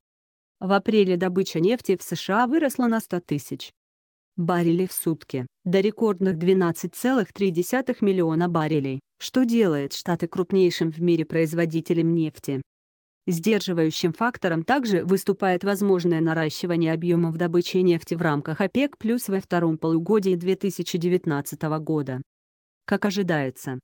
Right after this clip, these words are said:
Саудовская Аравия может приостановить сокращение производства на фоне санкций со стороны С Ш А против Венесуэлы и Ирана,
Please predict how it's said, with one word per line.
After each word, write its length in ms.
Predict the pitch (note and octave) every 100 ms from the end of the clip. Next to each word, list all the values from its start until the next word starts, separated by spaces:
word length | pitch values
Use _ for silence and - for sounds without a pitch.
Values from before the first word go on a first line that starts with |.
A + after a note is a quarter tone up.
| _
Саудовская 680 | - F3+ E3 D#3+ - F3 E3
Аравия 320 | D#3+ A3+ A3
может 380 | F#3 F3+ F3 F3
приостановить 680 | - F3 D#3+ F#3+ F#3 F3+ F3
сокращение 720 | G#3 G3 F#3+ - G3 E3 D#3
производства 720 | F#3 F#3+ F#3 F#3+ F3+ - D#3+
на 160 | D#3 D3+
фоне 280 | F3+ F3
санкций 480 | E3+ G3 F3+ - -
со 140 | - G3
стороны 420 | - C4+ B3 G#3
С 160 | -
Ш 280 | E3+ - A#3+
А 40 | C4
против 360 | - F3+ E3+ -
Венесуэлы 720 | F3+ E3+ - F#3 F3 D#3+ D#3
и 40 |
Ирана, 400 | D#3 D#3+ D3+ C#3+